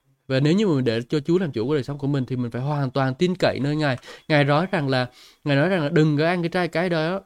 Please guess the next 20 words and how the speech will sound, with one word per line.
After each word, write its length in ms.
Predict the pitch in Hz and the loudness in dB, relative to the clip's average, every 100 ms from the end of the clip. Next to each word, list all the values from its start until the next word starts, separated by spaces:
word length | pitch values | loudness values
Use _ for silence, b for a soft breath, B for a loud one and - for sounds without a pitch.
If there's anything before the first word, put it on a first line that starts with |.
| - | -6
trái 100 | - | -4
cây 200 | - 151 | 0 0
đó, 340 | 147 151 196 | 0 -4 -6
vì, 140 | 156 127 120 | -4 0 0
vì 100 | 123 | 0
một 160 | 120 113 | -2 -2
mai 140 | 135 143 | -4 -6
các 100 | 165 | -6
con 240 | 156 143 139 | -6 -6 -8
sẽ 140 | - - | -10 -8
ăn 240 | 139 135 127 | -6 -6 -8
thì 100 | 123 | -12
các 180 | - 131 | -10 -8
con 140 | 139 | -8
sẽ 140 | 117 | -8
chết." 280 | 107 156 185 - B B B | -4 -4 -4 -8 B B B
Nhưng 180 | 160 165 | 0 2
mà 100 | 139 | 2
nếu 180 | 120 147 | 2 0
mà 180 | 190 | -2